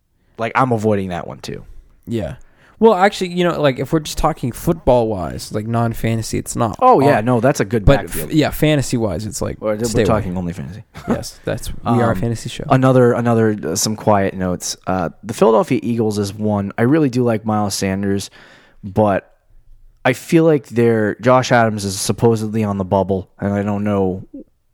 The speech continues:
Speaker 1: who's the other guy that was with Josh Adams last year? What's the guy's name?
Speaker 2: Uh,
Speaker 1: Ex-, it escapes me. I don't
Speaker 2: Um,
Speaker 1: remember. It's not even worth remembering at this
Speaker 2: Yeah,
Speaker 1: point.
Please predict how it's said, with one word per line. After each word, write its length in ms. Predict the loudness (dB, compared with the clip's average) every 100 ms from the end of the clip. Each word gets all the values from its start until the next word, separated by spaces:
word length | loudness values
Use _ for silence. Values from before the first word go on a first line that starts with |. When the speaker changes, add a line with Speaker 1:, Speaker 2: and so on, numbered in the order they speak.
| _ -6
Speaker 1:
who's 220 | -2 0
the 120 | 2
other 160 | 0 0
guy 180 | -2 -2
that 120 | -4
was 300 | -6 -8 -12 -6
with 300 | -6 -6 -4
Josh 300 | -2 -2 -4
Adams 280 | -6 -6 -10
last 300 | -8 -10 -10
year? 100 | -8
What's 220 | -8 -8
the 60 |
guy's 260 | -8 -6 -6
name? 200 | -6 -6
Speaker 2:
Uh, 480 | -10 -12 -14 -16 -18 -20 -20 _ _ _ _ _ _
Speaker 1:
Ex-, 220 | -10 -6 -2
it 160 | 0
escapes 480 | 0 -2 -4 -4 -6
me. 220 | -10 -12 -6
I 80 | -4
don't 80 | -2
Speaker 2:
Um, 180 | -2
Speaker 1:
remember. 260 | -4 -6 -10
It's 160 | -8 -4
not 120 | -4
even 200 | -4 -6
worth 180 | -6 -6
remembering 400 | -6 -6 -6 -8
at 100 | -8
this 120 | -8
Speaker 2:
Yeah, 100 | -8
Speaker 1:
point. 140 | -6